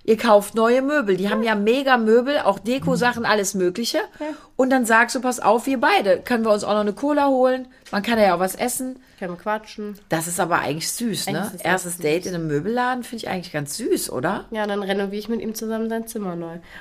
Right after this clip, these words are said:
Speaker 2: Und dann
Speaker 1: Das ist aber süß,
Speaker 2: und dann
Speaker 1: Lola.
Speaker 2: baut er da die Schränke oberkörperfrei auf und ich beziehe sein Bett.
Speaker 1: Oberkörperfrei?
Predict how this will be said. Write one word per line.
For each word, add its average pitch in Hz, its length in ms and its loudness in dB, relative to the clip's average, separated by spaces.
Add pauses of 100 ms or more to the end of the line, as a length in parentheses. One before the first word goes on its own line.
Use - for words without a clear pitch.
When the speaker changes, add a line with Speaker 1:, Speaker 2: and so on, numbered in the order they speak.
(100)
Speaker 2:
Und 220 80 2
dann 226 180 4 (520)
Speaker 1:
Das 156 200 -6
ist 233 160 -6
aber 175 180 -4
süß, 190 300 -6
Speaker 2:
und 208 100 -6
dann 220 160 4
Speaker 1:
Lola. 220 200 4
Speaker 2:
baut 226 120 -4
er 220 120 0
da 196 440 2 (400)
die - 60 -20
Schränke 202 440 -12
oberkörperfrei 190 1000 -8
auf 214 420 -2
und 185 200 -6
ich - 200 -10
beziehe 190 320 -8
sein 180 200 -4
Bett. 220 60 2
Speaker 1:
Oberkörperfrei? 180 920 0